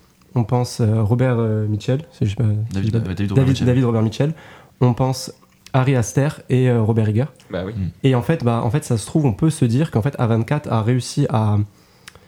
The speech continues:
Speaker 1: je sais pas comment dire, euh, grouper ces réals-là qui, enfin, on le sait, ils vont devenir cultes,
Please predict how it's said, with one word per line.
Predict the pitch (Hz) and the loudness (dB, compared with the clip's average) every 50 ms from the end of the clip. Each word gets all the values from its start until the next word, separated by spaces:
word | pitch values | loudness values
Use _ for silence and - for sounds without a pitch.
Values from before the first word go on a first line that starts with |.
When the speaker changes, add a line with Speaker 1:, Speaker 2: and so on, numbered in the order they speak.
| _ _ _ _ _ - | _ _ _ _ _ -16
Speaker 1:
je | - - | -8 -4
sais | - | -2
pas | 107 123 | -2 0
comment | 120 127 120 123 | 0 0 0 0
dire, | 117 117 127 113 | 0 0 0 0
euh, | 117 113 107 110 - | 2 0 0 0 -2
grouper | 131 104 104 120 147 139 - 165 151 143 - - | -2 -2 0 0 0 2 2 0 0 0 -4 -10
ces | - - - 123 | -8 -4 -2 0
réals-là | 104 113 113 117 120 127 131 | 2 2 2 2 2 0 0
qui, | 131 - - - 110 104 104 104 101 101 104 104 - | -2 -4 -4 -2 0 0 0 0 0 0 -2 -2 -2
enfin, | - 107 | -2 0
on | 101 107 | 2 2
le | 104 | 0
sait, | - - 127 | 0 0 0
ils | 113 110 101 | 0 2 2
vont | 101 110 | 2 2
devenir | 110 104 98 104 104 101 - | 2 2 2 2 0 0 0
cultes, | - 127 127 - | -2 -2 -2 -4